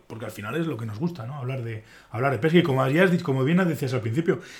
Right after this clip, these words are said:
siempre, siempre, siempre cuando hablas con alguien de pesca, siempre, hasta el, eh, desde el mayor experto hasta el principiante más principiante, siempre sacas algo interesante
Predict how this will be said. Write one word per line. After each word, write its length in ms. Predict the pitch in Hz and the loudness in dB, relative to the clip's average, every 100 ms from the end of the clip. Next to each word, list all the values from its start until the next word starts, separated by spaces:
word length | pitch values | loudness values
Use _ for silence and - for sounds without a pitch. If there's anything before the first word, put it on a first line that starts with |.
| - | -6
siempre, 560 | - 170 196 190 185 170 | 0 6 6 6 6 6
siempre, 340 | 175 170 151 | 6 4 2
siempre 340 | 151 175 190 | 2 2 2
cuando 200 | 160 135 | 0 -2
hablas 220 | 143 156 - | -2 -4 -4
con 120 | 143 | -4
alguien 280 | 143 131 131 | -4 -4 -4
de 120 | 123 | -2
pesca, 400 | 170 170 190 202 | -2 -2 -4 -6
siempre, 640 | - - 180 202 208 220 247 - - - - | -6 2 4 4 2 -2 -6 -12 -20 -20 -2
hasta 340 | 139 - 135 | 0 2 2
el, 280 | 131 127 127 | 4 4 2
eh, 100 | 127 131 | 0 0
desde 240 | 135 131 | 0 2
el 60 | 131 | 2
mayor 260 | 135 185 | 6 6
experto 440 | 196 - 160 123 131 | 6 4 2 2 -2
hasta 300 | 127 - 127 | -4 -4 -2
el 120 | 120 | -2
principiante 540 | 131 120 123 170 175 | -4 -4 0 2 2
más 160 | 190 175 | 2 0
principiante, 600 | 175 151 151 180 185 196 | -2 -2 0 -2 -2 -4
siempre 420 | - 190 185 180 | 0 2 2 0
sacas 300 | 143 156 139 | 0 -2 -2
algo 320 | 139 123 123 | -2 -2 -2
interesante 560 | 120 120 117 131 127 165 | -4 -4 -6 -6 -6 -8